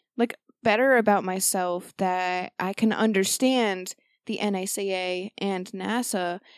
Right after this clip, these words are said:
and, like, dig deeper and, and learn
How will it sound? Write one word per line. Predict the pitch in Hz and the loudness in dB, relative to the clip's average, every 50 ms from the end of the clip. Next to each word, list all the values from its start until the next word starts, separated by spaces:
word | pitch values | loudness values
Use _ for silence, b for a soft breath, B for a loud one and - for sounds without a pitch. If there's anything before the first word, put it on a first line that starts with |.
| b b b _ | b b b _
and, | - 214 208 202 | -2 -2 -2 -2
like, | 196 190 190 - 202 | -4 -6 -8 -10 -10
dig | 202 208 226 220 202 190 | 0 2 2 2 2 0
deeper | 190 214 208 208 - 214 202 196 190 190 | -4 -2 -2 0 2 2 2 4 2 2
and, | - - 185 185 185 180 180 180 190 - _ _ _ _ _ _ _ _ _ _ _ _ | 0 -2 -4 -6 -8 -10 -10 -10 -12 -14 _ _ _ _ _ _ _ _ _ _ _ _
and | - 208 208 202 196 196 190 190 196 196 | -2 0 0 0 0 -2 -2 -4 -6 -4
learn | 202 208 208 220 247 262 254 240 226 220 214 202 | -2 0 2 2 4 2 2 2 2 0 -2 -4